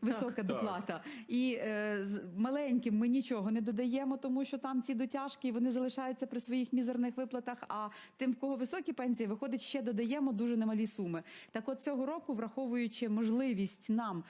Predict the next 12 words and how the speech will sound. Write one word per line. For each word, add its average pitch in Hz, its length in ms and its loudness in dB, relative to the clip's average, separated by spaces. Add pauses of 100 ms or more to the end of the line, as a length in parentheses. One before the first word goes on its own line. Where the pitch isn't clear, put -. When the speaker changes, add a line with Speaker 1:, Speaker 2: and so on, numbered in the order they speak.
(300)
Speaker 1:
е, 185 140 -4
постановою 226 520 0
Кабінету 226 420 0
Міністрів 226 400 2
відрегулювати 226 680 0
формат, 214 460 -2
е, 185 460 -2
на 202 120 2
час 208 260 -6
військ-, - 300 -4
воєнного 202 460 2
стану, 180 640 -2